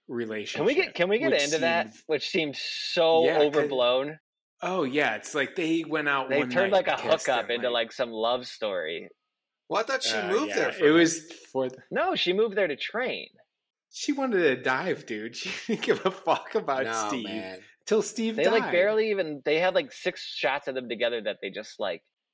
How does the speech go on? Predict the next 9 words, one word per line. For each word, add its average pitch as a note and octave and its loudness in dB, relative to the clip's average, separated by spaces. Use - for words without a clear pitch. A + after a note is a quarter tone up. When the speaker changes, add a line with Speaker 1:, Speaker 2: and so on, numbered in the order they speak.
Speaker 2:
turned C3 0
into A#2+ 0
a A2 2
love G#2 -2
story. B1 -10
Speaker 3:
I A2 -4
don't F#2 -16
know. F2 -20
Speaker 1:
Yeah. G#2+ -12